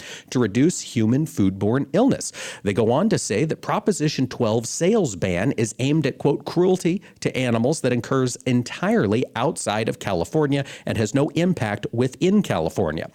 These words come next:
The state may not extend its police power over animal welfare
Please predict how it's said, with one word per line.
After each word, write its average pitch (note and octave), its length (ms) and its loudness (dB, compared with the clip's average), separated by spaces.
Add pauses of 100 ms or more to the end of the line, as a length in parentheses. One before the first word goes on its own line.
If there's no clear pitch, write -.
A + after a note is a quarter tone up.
(240)
The A#2+ 140 0
state D3+ 420 0
may C#3 360 4
not C3 580 2
extend A#2 380 -2
its A#2 240 0
police A#2 380 0
power G#2 420 0
over A2+ 300 0
animal B2 340 0
welfare A#2 540 0